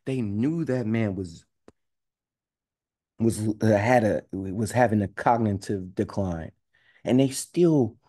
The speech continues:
forced his ass out there. You've seen it, truly seen it right before your eyes.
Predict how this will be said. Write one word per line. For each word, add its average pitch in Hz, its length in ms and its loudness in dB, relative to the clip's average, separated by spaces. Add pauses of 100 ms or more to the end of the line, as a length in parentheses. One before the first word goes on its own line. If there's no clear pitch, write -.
(480)
forced 156 320 0
his 139 200 2
ass 120 340 0
out 120 320 -4
there. 90 280 -6 (360)
You've 135 240 -2
seen 208 760 2
it, 104 180 -2 (1000)
truly 240 500 2
seen 180 340 2
it 120 160 2
right 165 200 -2
before 165 340 -4
your 123 280 0
eyes. 127 840 -2